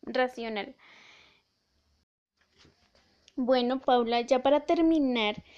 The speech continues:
eh, la quinta pregunta y última es, ¿tú crees que existe el perfil de una persona que asesina? ¿Existe un perfil determinante?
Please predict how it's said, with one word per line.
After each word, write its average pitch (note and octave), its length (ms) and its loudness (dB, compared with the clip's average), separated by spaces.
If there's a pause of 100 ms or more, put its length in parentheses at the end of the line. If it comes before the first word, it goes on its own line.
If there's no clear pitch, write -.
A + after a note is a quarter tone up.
(680)
eh, B3 440 4
la A#3+ 120 4
quinta B3+ 440 -2
pregunta A#3+ 720 2
y A#3+ 80 -2
última A3+ 520 -4 (600)
es, - 460 -6 (580)
¿tú C#4+ 200 -2
crees E4 440 0
que F4 220 0
existe C4+ 1120 -6
el C4 240 0
perfil C4+ 1400 -2 (200)
de C4+ 180 2
una C4 380 0
persona A3 680 -6 (320)
que B3 140 -2
asesina? B3 580 -4 (480)
¿Existe B3 600 -4
un B3+ 80 -2
perfil C4 500 0
determinante? C4 1160 0